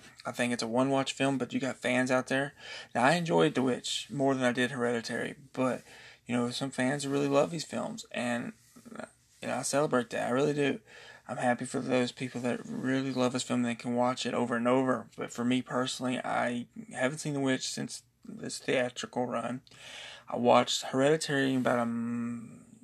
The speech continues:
close to a month ago. Um, it's not a film that I, I need to watch again or I really wanna watch again.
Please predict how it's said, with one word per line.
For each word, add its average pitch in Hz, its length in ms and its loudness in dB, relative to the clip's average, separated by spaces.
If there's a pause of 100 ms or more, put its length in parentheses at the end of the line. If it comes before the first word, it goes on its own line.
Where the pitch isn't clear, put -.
(140)
close 147 220 -4
to 160 100 -2
a 131 80 4
month 123 500 4
ago. 185 460 -4 (480)
Um, 123 460 -4 (600)
it's - 160 -4
not 151 160 4
a 147 40 2
film 147 240 -2
that 127 340 4 (260)
I, - 80 0
I - 40 0
need 127 180 0
to 139 80 0
watch 135 240 0
again 135 500 -4
or 120 240 -2
I 117 60 -2
really 120 260 2
wanna 120 280 2
watch 139 240 0
again. 156 300 -6